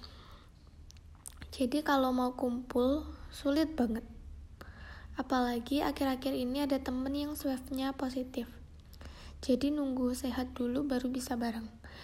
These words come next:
Dampaknya ya, aku jadi sering stres,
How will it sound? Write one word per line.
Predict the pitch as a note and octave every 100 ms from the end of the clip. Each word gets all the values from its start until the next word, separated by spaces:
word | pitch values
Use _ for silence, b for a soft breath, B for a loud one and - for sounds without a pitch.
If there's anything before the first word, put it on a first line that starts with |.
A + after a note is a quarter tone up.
| B -
Dampaknya | C4 B3 B3+ C#4 - C#4+ D#4+
ya, | D4 B3 B3 C4 - - - - - - - - - - - -
aku | C4 C4
jadi | C#4+ C#4+ C4+ C4+
sering | C4 B3+ B3+
stres, | - - B3 C4+